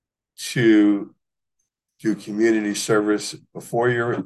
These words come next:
before you get sentenced. Don't sit at home. Do, if your sentence is not, like, months or a year away, you should be getting a,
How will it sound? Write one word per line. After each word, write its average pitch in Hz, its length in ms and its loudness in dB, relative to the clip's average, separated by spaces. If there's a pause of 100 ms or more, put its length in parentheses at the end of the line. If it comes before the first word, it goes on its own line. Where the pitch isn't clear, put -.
(140)
before 131 560 2
you 131 160 2
get 127 200 -2
sentenced. 127 600 -6 (280)
Don't 101 200 0
sit 101 240 0
at 92 140 0
home. 87 360 -8 (920)
Do, 107 200 0
if - 220 -6
your 139 140 2
sentence 110 480 -2
is 92 160 -14
not, 101 360 0
like, 90 260 -4
months 95 380 -2
or 98 100 2
a 95 40 -4
year 95 240 0
away, 98 440 0 (260)
you 107 120 -8
should 104 200 -8
be 98 100 -6
getting 95 380 -2
a, 85 80 -4